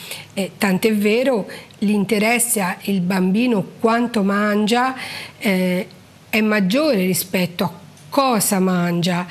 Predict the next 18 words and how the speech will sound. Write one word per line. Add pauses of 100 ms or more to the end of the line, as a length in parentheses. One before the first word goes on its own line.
(280)
e
quando
mangia
questo
bambino
e
come
mangia
questo
bambino. (540)
La
prima
preoccupazione
è
che
mangi
a
sufficienza,